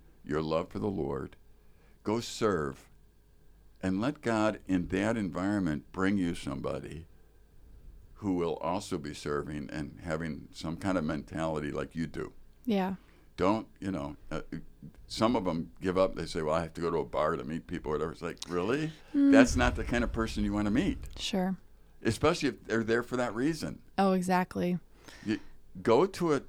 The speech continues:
Speaker 1: soup kitchen
Speaker 2: Yeah.
Speaker 1: and look for some guy serving soup. You know, perhaps that's where you'll find
Speaker 2: <laughs>
Speaker 1: somebody who actually has a, a heart.
Speaker 2: Yeah.
Speaker 1: Um, now, you go to a Christian college.
Speaker 2: I do.
Speaker 1: Are you glad you go to a Christian college?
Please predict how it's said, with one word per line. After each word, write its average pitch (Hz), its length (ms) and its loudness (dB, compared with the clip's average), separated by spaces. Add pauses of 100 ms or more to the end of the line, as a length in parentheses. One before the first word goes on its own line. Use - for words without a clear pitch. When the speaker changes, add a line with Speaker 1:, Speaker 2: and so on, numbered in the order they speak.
(160)
Speaker 1:
soup - 360 0
kitchen - 480 -8 (580)
Speaker 2:
Yeah. 180 280 -2
Speaker 1:
and 90 400 0 (160)
look 107 340 0
for 123 220 0
some 120 280 0
guy 101 240 2
serving 117 400 -4
soup. - 480 -4 (720)
You 76 100 -4
know, 98 300 0
perhaps 113 480 -2
that's 110 380 0
where 95 140 2
you'll 78 180 -2
find 62 440 -8
Speaker 2:
<laughs> 220 440 8
Speaker 1:
somebody 80 380 4
who 87 180 0
actually 78 320 -4
has 76 240 -6
a, 60 120 -8 (100)
a 67 80 -4
heart. - 400 -6 (260)
Speaker 2:
Yeah. 202 240 2 (160)
Speaker 1:
Um, - 320 -14 (240)
now, 110 100 4
you 135 120 6
go 160 100 4
to 135 60 2
a 123 40 0
Christian 127 320 -2
college. 98 420 -4 (100)
Speaker 2:
I 214 80 2
do. 190 340 4 (100)
Speaker 1:
Are - 80 6
you 196 140 4
glad 101 540 0
you 110 100 -4
go 104 180 2
to 113 100 -2
a 110 80 -4
Christian 110 320 -8
college? 101 280 -6